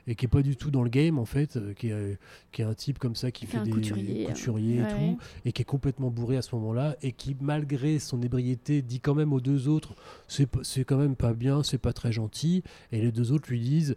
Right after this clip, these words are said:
Speaker 1: Non, mais c'est une blague, euh, t'inquiète pas, c'est juste une blague et tout ça. » Mais
Speaker 2: Ouais.
Speaker 1: on sent quand même que Caderousse, et on le saura ensuite, il a quand même un truc de, soit de lâcheté, euh, coupable,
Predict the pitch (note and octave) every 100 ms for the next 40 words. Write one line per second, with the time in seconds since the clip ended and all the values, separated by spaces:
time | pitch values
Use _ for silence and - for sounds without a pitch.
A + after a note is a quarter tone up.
0 | - - - D3 E3 D#3+ - D3+ D3+ D3
1 | C#3 C3+ C3+ A2+ G2+ G2+ - A#2+ C3+ A#2
2 | B2+ B2+ A#2+ A2 A#2 B2 - A#2 G#2+ A2
3 | A2+ A#2 A2 G2+ A2 - G2+ - - -
4 | - - - - A#2 C#3 A#3+ A3 - _
5 | _ - A#2+ - E3+ D#3 B2+ C#3+ D#3 -
6 | A2+ A#2+ A#2 A#2 C3 D#3+ - - - G#2+
7 | G#2 - A#2 A#2 A2+ - C#3 C#3+ - -
8 | - - _ - G2 - A#2 B2 C3+ A2+
9 | - C#3+ C#3 - A#2 G#2+ G2+ G2+ - D3
10 | C3 B2+ - - D3+ D#3 D3 B2 A2+ A2
11 | C3+ - C#3+ E3 D3